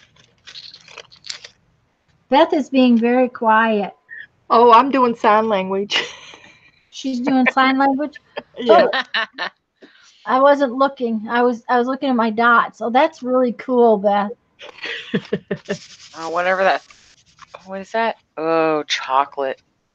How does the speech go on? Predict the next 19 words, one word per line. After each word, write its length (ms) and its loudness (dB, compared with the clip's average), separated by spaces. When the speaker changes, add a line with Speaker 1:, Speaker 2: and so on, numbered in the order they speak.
Speaker 3:
Yeah. 320 2
Speaker 2:
Oh. 280 2
Speaker 3:
Yummy. 800 -2
Speaker 2:
With 180 -6
the 80 -2
sponge 400 0
cake. 480 -6
<laughs> 800 -16
Speaker 3:
Yum. 800 0
Speaker 1:
Okay. 420 0
I 160 -2
don't 240 -2
know. 280 2
Did 200 -6
y'all 280 2
not 220 0
have 220 -2
dinner? 360 -4
Speaker 3:
Yeah, 420 -10